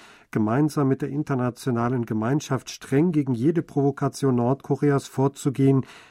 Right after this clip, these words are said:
teilte das südkoreanische Verteidigungsministerium mit. Lee und Austin einigten sich, die Fähigkeiten des Bündnisses,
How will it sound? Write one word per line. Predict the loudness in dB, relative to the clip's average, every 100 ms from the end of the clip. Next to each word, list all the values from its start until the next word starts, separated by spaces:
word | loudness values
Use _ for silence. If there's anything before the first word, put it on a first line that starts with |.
| _
teilte | -2 0 0
das | 0 0
südkoreanische | 0 0 0 0 0 2 0 0 -2
Verteidigungsministerium | -2 -4 -2 0 0 0 -2 0 0 0 -2 -4 -2 -2 -4
mit. | -10 -20 -20 _ _ _ _ _ -20 -20 -20 -20 -2
Lee | 6 6
und | 6
Austin | 2 0 0 0 -2
einigten | 0 -2 0 0 2
sich, | 2 0
die | 0 0
Fähigkeiten | 2 2 0 -2 -2 0 0
des | -2
Bündnisses, | 0 0 0 -2 -2 0 0 -2